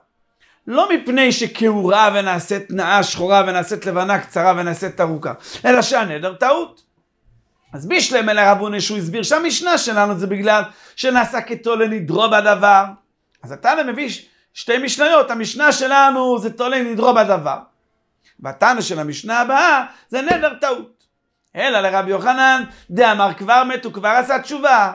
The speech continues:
ומה הטעם של המשנה? בגלל שזה טעות. למה לי למתנתרי זמני נדר טעות?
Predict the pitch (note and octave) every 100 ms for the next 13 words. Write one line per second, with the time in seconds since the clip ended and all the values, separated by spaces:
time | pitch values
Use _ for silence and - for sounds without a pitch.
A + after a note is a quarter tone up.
0 | G#3+ F#4 G4 E4 - D#4 C4+ A#3+ A3+ G3+
1 | F#3 - C#4 A#3+ G3+ F#3 F3+ G3 G3 A3
2 | C#4+ - - - G#3+ A3+ B3+ C4 C4 B3
3 | B3+ A#3 B3 B3+ B3+ G#3 A#3+ B3 A#3+ A#3+
4 | B3+ B3 C4 A3 A3 _